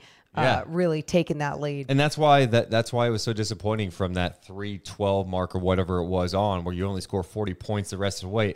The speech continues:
Speaker 2: In the second half, Morgan, Sacramento was outscored fifty-eight to forty-two. They shot thirteen of forty-two for thirty-one percent,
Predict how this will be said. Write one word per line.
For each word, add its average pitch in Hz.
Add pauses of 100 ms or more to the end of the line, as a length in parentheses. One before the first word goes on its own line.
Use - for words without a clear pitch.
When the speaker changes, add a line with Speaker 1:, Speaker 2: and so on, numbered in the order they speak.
Speaker 2:
In 131
the 127
second 165
half, 110
Morgan, 135 (560)
Sacramento 147
was 117
outscored 104 (240)
fifty-eight 139
to 117
forty-two. 95 (420)
They 135
shot -
thirteen 170
of 135
forty-two 123
for 104
thirty-one 98
percent, 85